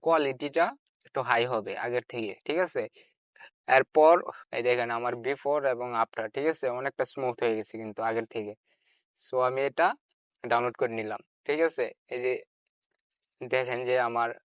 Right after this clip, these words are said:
ফেসটা কিন্তু এখানে অ্যাড হয়ে গেছে। So এভাবে খুব সহজে আপনি আপনার এআই ব্যবহার করে আপনার যেই ফটো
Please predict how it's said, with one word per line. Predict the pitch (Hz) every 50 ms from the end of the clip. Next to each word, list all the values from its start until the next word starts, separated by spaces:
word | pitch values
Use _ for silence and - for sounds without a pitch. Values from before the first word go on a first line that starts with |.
| _ _ _
ফেসটা | - 120 117 - - 151 147 147
কিন্তু | 151 151 143 196 208 196 147
এখানে | 123 - 123 123 143 180 214 202 - _ - -
অ্যাড | 135 135 127 123 127
হয়ে | 120 113 110 107
গেছে। | 104 - - - - - _ _ _ _ _ _ - - -
So | - 156 165 160 151 151
এভাবে | 160 165 196 196 185 185 180 -
খুব | - 175 - -
সহজে | - 190 165 147 139 139 139 135
আপনি | - - 139 139 135 131
আপনার | 131 135 127 123 123 120 - - - - - _ _ _ _ _ - - 135
এআই | 147 147 143 143 147 143 139
ব্যবহার | 156 160 156 151 156 151 135 -
করে | - 139 143 143 135
আপনার | 127 - 131 127 123 123 120 123 120 120 123 120 113
যেই | 120 117 113 110 117 - - - - - _ - - - _ _ - - -
ফটো | - 151 151 147 - 170